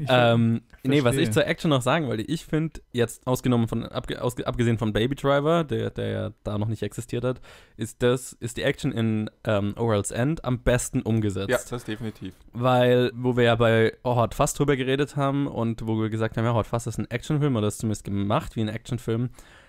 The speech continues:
Speaker 2: Ich fand ja die Action in Hot Fuzz nicht so geil, weil die, weil in Hot Fuzz ist Edgar Wright in diese Falle getappt, in der sehr viele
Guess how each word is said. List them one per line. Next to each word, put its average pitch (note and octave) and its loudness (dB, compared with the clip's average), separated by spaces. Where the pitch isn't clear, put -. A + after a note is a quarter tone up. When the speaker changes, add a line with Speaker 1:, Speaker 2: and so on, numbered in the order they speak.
Speaker 2:
Ich - -10
fand C#3 0
ja E3 4
die A#2+ -2
Action - -4
in C3 0
Hot B2+ -2
Fuzz - -2
nicht B2+ 2
so C3 0
geil, A#2 2
weil G#2+ 2
die, A2 -4
weil A2+ 2
in A2+ 0
Hot A#2 0
Fuzz - -4
ist C3 -8
Edgar A#2+ 0
Wright A#2 2
in A#2 -2
diese A#2 -4
Falle C#3 -2
getappt, C3+ -4
in A#2+ 0
der G#2 0
sehr A#2 2
viele C#3+ 0